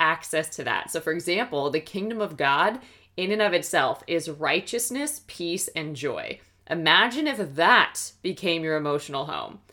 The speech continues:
that you are right, that your identity is secure, you're solid. You'd probably be confident, <laughs> secure, safe,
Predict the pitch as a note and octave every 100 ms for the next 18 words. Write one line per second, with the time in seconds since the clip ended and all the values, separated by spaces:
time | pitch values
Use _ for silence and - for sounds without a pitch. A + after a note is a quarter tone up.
0 | _ - - B2 F3 E3+ D3 C3+ F3 G#3
1 | G#3+ F3+ D3 C3 C3+ D#3 F#3 F3+ F#3 F#3+
2 | F#3 - F3+ F3+ C#3+ C3 - E3 C3+ B2
3 | E2+ D#3 C#3 - D3 E3 E3 D3 - D3+
4 | D#3 G#3 B3 F#4 - _ - - _ -
5 | - D3 - F3 F3 G#3 - - - D3
6 | C4 -